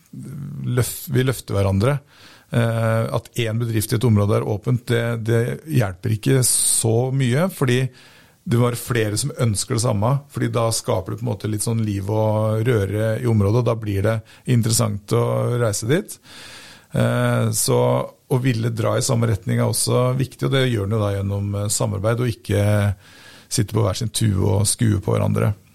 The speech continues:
Det, jeg tror vel sjelden jeg har sett noe godt komme ut av det.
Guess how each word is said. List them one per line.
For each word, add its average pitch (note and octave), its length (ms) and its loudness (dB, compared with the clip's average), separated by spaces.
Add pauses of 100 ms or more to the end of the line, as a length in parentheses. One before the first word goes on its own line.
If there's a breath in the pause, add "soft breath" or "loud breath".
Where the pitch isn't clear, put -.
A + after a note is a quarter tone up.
(100)
Det, A2 160 2 (2000 soft breath)
jeg - 180 -20
tror G#2+ 220 0
vel G2 100 2 (460)
sjelden G2 480 -2
jeg - 20 2
har G2+ 80 0
sett - 320 -8
noe F2+ 240 0
godt F#2 240 -4
komme G#2 240 0
ut F2+ 140 -4
av F2+ 100 -2
det. A2 60 -2